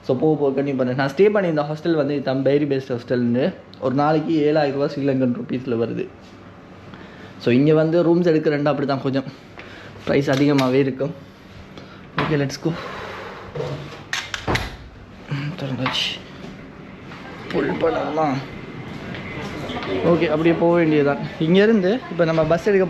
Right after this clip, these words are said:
போகிறது வந்து பீச் ரோடுன்னு சொல்லி. So, இங்க பாருங்க, இருநூத்தி தொண்ணூறு மீட்டர் காட்டுது. அதனால அப்படியே நடந்து போக வேண்டியதுதான். இப்போ ஹாஸ்டல்ல இருந்து செக் அவுட் பண்ணிட்டு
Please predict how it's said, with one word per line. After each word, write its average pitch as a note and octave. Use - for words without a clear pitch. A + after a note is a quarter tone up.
போகிறது D#3
வந்து C#3+
பீச் F3
ரோடுன்னு C#3
சொல்லி. C3
So, -
இங்க B2+
பாருங்க, C3+
இருநூத்தி D#3+
தொண்ணூறு D#3
மீட்டர் C#3+
காட்டுது. B2
அதனால D#3
அப்படியே E3
நடந்து D3+
போக D3+
வேண்டியதுதான். D#3
இப்போ D3+
ஹாஸ்டல்ல G#3+
இருந்து F3+
செக் E3+
அவுட் G3
பண்ணிட்டு D#3+